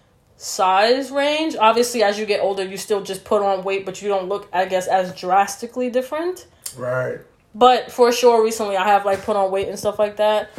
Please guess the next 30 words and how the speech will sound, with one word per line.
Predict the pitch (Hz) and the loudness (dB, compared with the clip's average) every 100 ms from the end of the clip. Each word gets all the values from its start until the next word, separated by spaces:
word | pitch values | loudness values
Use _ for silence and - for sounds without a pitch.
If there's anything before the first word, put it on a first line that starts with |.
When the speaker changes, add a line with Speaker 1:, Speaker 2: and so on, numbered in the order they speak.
| - | -10
Speaker 1:
which | 269 311 | -6 0
I | 349 | 2
am | 339 | 4
not | 269 262 - | 4 2 2
proud | 202 220 | 4 4
of. | 254 294 311 - _ _ _ | 4 2 -2 -12 _ _ _
But, | 208 226 | 2 4
like, | 214 202 | 4 0
I | - 196 | -2 -2
feel | 247 226 | -2 0
like | 208 190 - | 0 -2 -4
I'm | 196 196 | -6 -6
try-, | - - 220 202 | -16 -8 -6 -4
like | 208 | 0
I've | 202 196 | 0 0
told | 214 208 | -2 -2
Jermaine | 196 196 190 | -4 -4 -4
already, | 180 185 180 | -2 -2 -2
I | 180 | -2
wanna, | 185 185 | -2 -4
like, | 180 175 | -4 -6
you | 190 | -4
know, | 185 | -6
in | 180 | -4
February | 190 185 185 | -4 -4 -4
I | |
wanna | 180 185 | -2 -4
get | 180 175 | -6 -10
serious | - 185 185 185 180 - - - _ _ _ | -10 -8 -8 -8 -12 -18 -20 -20 _ _ _
f-, | _ | _